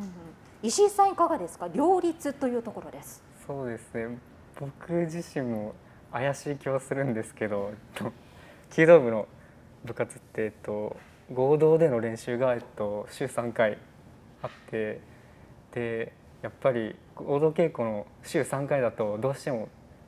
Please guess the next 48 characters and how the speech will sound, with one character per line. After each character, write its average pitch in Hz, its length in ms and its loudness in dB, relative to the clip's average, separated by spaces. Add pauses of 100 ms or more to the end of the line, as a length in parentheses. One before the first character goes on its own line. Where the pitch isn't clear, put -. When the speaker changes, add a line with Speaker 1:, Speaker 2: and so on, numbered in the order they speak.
Speaker 2:
練 143 160 0
習 143 160 -4
が 139 140 -2
足 131 80 -2
り 139 100 0
な 135 80 -4
く - 120 -8
っ - 20 -18
て、 - 460 -8 (360)
も 139 200 4
う 151 40 2
一 147 120 -4
日、 143 220 -6
も 143 160 2
う 143 40 0
一 147 160 -4
日 139 240 -4
っ 143 40 -4
て - 60 -18 (100)
言 110 100 -4
っ - 20 -14
て - 380 -10 (840)
増 156 80 6
え 143 60 6
て - 120 -2
っ - 40 -2 (440)
ち - 60 -2
ゃ 110 40 0
っ - 40 -4
て 127 180 -8
て、 104 440 -4 (460)
Speaker 1:
<laughs> - 480 -20
Speaker 2:
で、 147 120 0
ぶ 143 220 -2
っ 147 40 -2 (160)
ち - 160 -6
ゃ 175 40 -2
け 175 200 0
た 175 140 6
話、 165 340 0
学 151 520 0
業 139 200 0
と 123 120 -2
の 113 80 2
両 113 220 0
立 113 300 -8
は、 104 300 -2 (640)
と、 104 400 -6